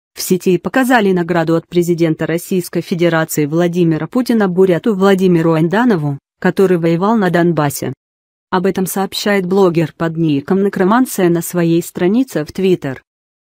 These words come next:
Член роа, Русская освободительная армия, из группы Альхон Владимир Ваха Анданов, двадцать восьмого мая две тысячи восемнадцатого года указом президента Российской Федерации награжден Орденом Мужества. «Интересно,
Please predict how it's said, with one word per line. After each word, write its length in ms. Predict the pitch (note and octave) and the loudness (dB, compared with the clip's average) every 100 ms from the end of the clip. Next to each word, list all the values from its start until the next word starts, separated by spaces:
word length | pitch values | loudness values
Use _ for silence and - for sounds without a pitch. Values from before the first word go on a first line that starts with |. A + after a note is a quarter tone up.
| - | -12
Член 340 | - F#3 F3 | -2 2 2
роа, 360 | E3 D3+ C3 C3+ _ | 2 0 -2 -8 _
Русская 480 | G3+ G3+ G3 - F3 | 0 2 2 2 0
освободительная 920 | E3+ F3+ E3+ F#3 G3+ C4 G#3 E3 D#3 - | 0 0 0 0 0 0 0 0 0 0
армия, 480 | A#3 B3+ F3 C#3+ - - | 0 2 2 0 -4 -2
из 180 | G#3 F#3 | -2 0
группы 300 | F3 E3 E3 | -2 0 0
Альхон 440 | D#3+ D#3+ F3+ F3 | -2 -2 0 2
Владимир 540 | E3+ F3 E3+ F3+ D#3 D3+ | 2 2 4 2 2 0
Ваха 320 | F#3+ C4 A3 | 0 0 0
Анданов, 600 | F3 F#3 E3+ D3 C3 - _ _ - | 0 0 0 -2 -2 -6 _ _ -4
двадцать 480 | F#3 F#3 F3 F3 | 0 0 0 -4
восьмого 480 | F3+ E3+ F#3+ E3+ E3 | -4 -2 0 0 0
мая 280 | F#3 G3 E3+ | 0 0 0
две 220 | E3+ G#3 | 0 0
тысячи 400 | G#3 G#3 - - | 0 -2 -2 -4
восемнадцатого 840 | E3 E3+ F3+ D#3+ E3+ F3+ D3+ D#3 D3+ | -2 -2 0 0 0 -4 -6 -4 -4
года 320 | D#3+ D#3+ D#3 | 0 0 0
указом 480 | D#3+ - G#3+ A3 E3 | -2 -2 -2 0 -2
президента 680 | F3 F#3 G3 F3 E3+ E3+ | -2 -2 -2 0 -2 -2
Российской 560 | D#3+ E3+ - F#3 - E3 | -4 -4 -2 -4 -4 -6
Федерации 640 | - E3 E3+ B3 C4 - | -4 -2 0 0 0 0
награжден 640 | F#3+ F3+ F3+ F3+ F3 E3+ E3 | 2 2 2 -2 0 2 2
Орденом 420 | D#3+ D3+ D#3+ D3 | 2 0 0 2
Мужества. 680 | D#3+ D3 B2+ C#3+ - C#3 C3 _ | 2 0 -4 -8 -10 -8 -8 _
«Интересно, 760 | - G3 A#3 A3+ F3 - D3 | -2 -2 0 2 2 0 -6